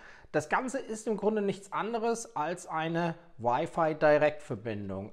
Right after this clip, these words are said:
Allerdings, wenn ich überlege, wie umständlich man die früher herstellen musste und wie einfach das hier über Huawei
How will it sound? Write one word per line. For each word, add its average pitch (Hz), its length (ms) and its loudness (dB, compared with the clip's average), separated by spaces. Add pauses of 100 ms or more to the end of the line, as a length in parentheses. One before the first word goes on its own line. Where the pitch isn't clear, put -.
Allerdings, 175 760 2
wenn 165 140 -2
ich 139 80 -4
überlege, 170 540 2
wie 180 100 -2
umständlich 190 840 -4
man 147 300 -4
die 127 240 -8
früher 262 480 0
herstellen 220 560 0
musste 196 400 -2
und 107 180 -8
wie 101 120 -8
einfach 143 360 -8
das 151 220 -8
hier 143 180 -4
über 139 240 -2
Huawei 131 440 -2